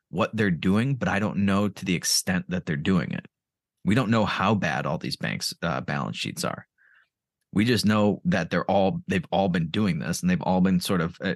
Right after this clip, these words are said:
incentivized into these positions that are very, very precarious. Um, so it's going to, we're gonna see it shake out over the next, <laughs> over the next few, probably the rest of this year. I don't know, man.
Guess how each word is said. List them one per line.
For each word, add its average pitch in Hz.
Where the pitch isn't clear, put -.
incentivized 90
into 98
these 85
positions 85
that 78
are 78
very, 90
very 85
precarious. -
Um, 73
so -
it's 85
going 98
to, 90
we're 98
gonna 101
see 107
it 90
shake -
out 82
over 85
the 85
next, -
<laughs> -
over 98
the 95
next 90
few, 98
probably 117
the 104
rest 101
of 90
this 92
year. 95
I 95
don't 101
know, 90
man. 65